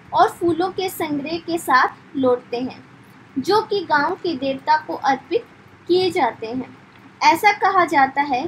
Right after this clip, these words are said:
कि कुछ फूल इतने सुगंधित होते हैं कि उनकी तेज खुशबू से चक्कर भी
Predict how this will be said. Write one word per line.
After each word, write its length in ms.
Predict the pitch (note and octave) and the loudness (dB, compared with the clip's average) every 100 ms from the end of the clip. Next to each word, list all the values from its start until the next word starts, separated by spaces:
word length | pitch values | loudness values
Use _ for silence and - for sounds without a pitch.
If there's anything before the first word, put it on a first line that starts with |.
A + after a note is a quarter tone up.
| - | -6
कि 80 | E4 | -8
कुछ 340 | D#4+ G4+ A4+ - | -2 -2 -4 -2
फूल 300 | F4+ E4 - | 0 0 -2
इतने 300 | D4 - E4 | -10 -4 -4
सुगंधित 640 | E4+ D4 C4+ C#4 F#4 - | -2 -4 -2 0 -2 -2
होते 280 | F#4+ B3+ C#4 | -4 -4 -8
हैं 200 | D4 C4 G#4 - - - - | -8 -8 -10 -18 -20 -12 0
कि 80 | E4+ | 2
उनकी 340 | E4+ E4 F4+ | 4 2 0
तेज 380 | F4+ F#4 G4+ - | 0 -2 -2 -6
खुशबू 480 | - D#4+ C#4+ C#4 D#4 | -12 -10 -8 -10 -8
से 180 | D#4+ D#4+ | -6 -6
चक्कर 440 | - E4+ - F#4 | -6 -6 -2 -2
भी 120 | E4+ | 0